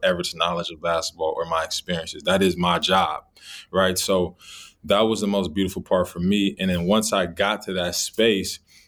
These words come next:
I mean, you gotta think, this is post the Harlem Renaissance, this is post the Great Depression, right? So Sweetwater came in during a, an important time of his life. And also, this man went to, he fought in, in war, right? World War Two.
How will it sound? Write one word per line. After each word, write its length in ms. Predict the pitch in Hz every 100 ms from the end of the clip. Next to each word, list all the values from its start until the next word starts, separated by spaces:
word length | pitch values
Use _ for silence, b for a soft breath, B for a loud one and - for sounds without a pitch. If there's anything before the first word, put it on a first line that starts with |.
| -
I 60 | 92
mean, 120 | 101
you 60 |
gotta 200 | 127 95
think, 320 | - - 127 90
this 160 | -
is 100 | 98
post 460 | - - 117 113 -
the 80 | 90
Harlem 420 | 101 104 101 92
Renaissance, 580 | 101 104 - 104 110 -
this 80 | 95
is 60 | -
post 500 | - 113 107 - - b b b -
the 80 | 101
Great 260 | 90 110 101
Depression, 600 | 87 - 107 - - - _ -
right? 180 | 110 107
So 80 |
Sweetwater 400 | 95 - - 117
came 260 | 104 113 107
in 100 | 101
during 200 | 101 92
a, 60 | 92
an 200 | - 87
important 400 | 87 - 104 95
time 200 | 101 95
of 40 |
his 100 | 90 90
life. 340 | 107 110 98 - _ _
And 120 | 110
also, 600 | 117 139 135 117 107 - -
this 160 | 135
man 300 | 143 139 127
went 160 | 117 120
to, 240 | 98 90 110
he 120 | 143
fought 480 | - - 80 - -
in, 180 | 98 95
in 160 | 92
war, 380 | 90 82 - - _ _ _ _
right? 140 | - 113
World 40 |
War 240 | 127 135 127
Two. 340 | - 104